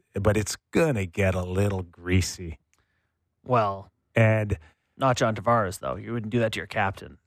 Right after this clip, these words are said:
Speaker 1: <laughs>
Speaker 2: Would you?
Speaker 1: Listen, if, uh,
Speaker 2: <laughs>
Speaker 1: if,
Speaker 2: But maybe.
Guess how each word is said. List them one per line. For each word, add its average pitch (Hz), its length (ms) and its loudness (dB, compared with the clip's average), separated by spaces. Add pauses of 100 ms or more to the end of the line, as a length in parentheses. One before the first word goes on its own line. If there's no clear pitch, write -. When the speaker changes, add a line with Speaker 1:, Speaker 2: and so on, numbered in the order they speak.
Speaker 1:
<laughs> - 920 -14
Speaker 2:
Would 135 200 -2
you? 214 180 -4
Speaker 1:
Listen, 113 360 -2 (800)
if, 131 260 4
uh, 127 320 4
Speaker 2:
<laughs> - 1800 -10
Speaker 1:
if, 147 140 6
Speaker 2:
But 151 140 0
maybe. 165 460 -4